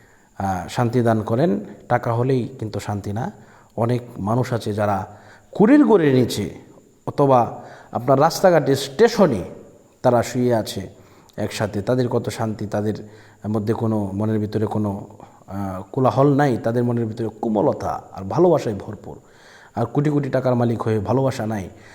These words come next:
স্বামী একদিকে, স্ত্রী আরেকদিকে, আহ, স্বামী পরকীয়া করতেছে, স্ত্রী পরকীয়া করতেছে, অহরহ ভাই, অহরহ ঘটনা আছে। তো এজন্য শান্তি আনতে হলে একমাত্র আপনার পরিবারকে দিন ইসলামমুখী করতে হবে, আপনার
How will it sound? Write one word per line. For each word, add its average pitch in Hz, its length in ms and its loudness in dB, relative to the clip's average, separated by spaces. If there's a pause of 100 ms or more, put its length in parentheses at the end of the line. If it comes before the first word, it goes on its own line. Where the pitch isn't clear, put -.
(200)
স্বামী 120 280 -2
একদিকে, 107 460 -4
স্ত্রী 113 320 -6
আরেকদিকে, 101 640 -4 (460)
আহ, 98 100 -8
স্বামী 117 340 -2
পরকীয়া 110 400 -2
করতেছে, 104 600 -6 (200)
স্ত্রী - 320 -6
পরকীয়া 117 460 -2
করতেছে, 104 440 -10 (100)
অহরহ 190 600 4
ভাই, 113 240 2 (160)
অহরহ 185 380 6
ঘটনা 120 340 0
আছে। 95 240 -10 (520)
তো 135 80 4
এজন্য 160 380 2 (380)
শান্তি 170 420 2
আনতে 127 240 4
হলে 123 180 0
একমাত্র 117 460 -4
আপনার 104 340 -4 (500)
পরিবারকে 127 840 2
দিন 117 180 0
ইসলামমুখী 113 580 -2
করতে 104 300 -6
হবে, 147 440 -6
আপনার 101 340 -6